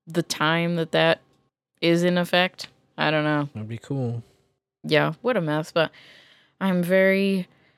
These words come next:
Speaker 1: relieved that those kids are back with their parents because nothing stresses me out more than stories of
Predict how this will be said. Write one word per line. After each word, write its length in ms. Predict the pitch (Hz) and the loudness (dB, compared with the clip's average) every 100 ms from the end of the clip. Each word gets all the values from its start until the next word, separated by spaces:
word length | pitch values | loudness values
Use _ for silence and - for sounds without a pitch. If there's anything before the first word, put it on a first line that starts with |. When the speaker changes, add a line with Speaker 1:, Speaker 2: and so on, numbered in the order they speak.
| _ _ _ _ | _ _ _ _
Speaker 1:
relieved 720 | 170 180 175 180 180 170 165 165 | 0 2 2 2 2 2 0 0
that 200 | 160 160 | -2 2
those 220 | 160 156 | 4 2
kids 240 | - 165 | 2 0
are 80 | 165 | 2
back 280 | 160 156 156 | 2 2 0
with 80 | 165 | -2
their 140 | 156 | -2
parents 460 | 160 160 147 147 - | -2 0 0 0 -4
because 280 | 156 165 156 | -6 -4 0
nothing 420 | 156 170 190 185 | 2 2 2 0
stresses 680 | - - 160 160 - 170 | -2 0 2 2 2 0
me 140 | 175 175 | 0 0
out 280 | 165 - - | 0 0 0
more 340 | 170 170 156 | 2 2 2
than 160 | 151 151 | 2 -2
stories 500 | - - 165 165 165 | -2 0 2 2 2
of 180 | 156 | 0